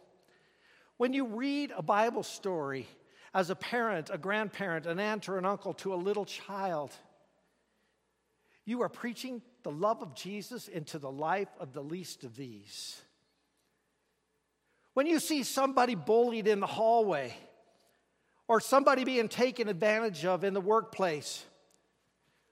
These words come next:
when you stand up for justice and defend the unborn, you are preaching the acceptance of Jesus, the love of God, into our world.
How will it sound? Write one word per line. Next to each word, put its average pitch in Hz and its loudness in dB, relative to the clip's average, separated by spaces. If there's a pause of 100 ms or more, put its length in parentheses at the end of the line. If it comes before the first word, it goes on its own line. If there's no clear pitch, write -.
(220)
when 247 4
you 320 4
stand 311 4
up 269 4
for 233 0
justice 220 2
and 208 2
defend 254 2
the 233 0
unborn, 214 2 (2000)
you 220 -4 (680)
are 185 4
preaching 190 -6 (920)
the 208 -2
acceptance 208 -4 (260)
of 160 -2 (180)
Jesus, 165 -8 (400)
the 180 -2
love 180 2
of 147 -6
God, 143 0 (720)
into 156 -8
our 135 -4
world. 131 -6